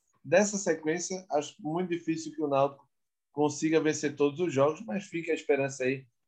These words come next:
de Giba, que tá muito esperançoso e otimista com esse Náutico pra essa reta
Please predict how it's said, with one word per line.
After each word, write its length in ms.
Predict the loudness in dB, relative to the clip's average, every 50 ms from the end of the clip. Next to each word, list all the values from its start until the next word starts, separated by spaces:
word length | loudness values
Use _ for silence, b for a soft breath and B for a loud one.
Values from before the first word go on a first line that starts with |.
| _ _ _
de 140 | 0 0 0
Giba, 360 | 2 2 2 2 4 4 0
que 200 | -2 -4 -14 -6
tá 320 | 0 0 2 2 0 -4 _ _ _ _ _ _ _ _ -4
muito 360 | 0 6 8 8 8 8 6
esperançoso 640 | 2 4 6 6 8 6 4 4 2 2 2 2 2
e 40 |
otimista 460 | -2 -2 -2 -4 -4 -4 -4 -4 -6 -2
com 100 | -2 -4
esse 200 | -4 -4 -4 0
Náutico 300 | 2 2 2 2 -4 _
pra 120 | -4 -4
essa 180 | -2 -2 -2 -2
reta 220 | -2 -4 -6 -12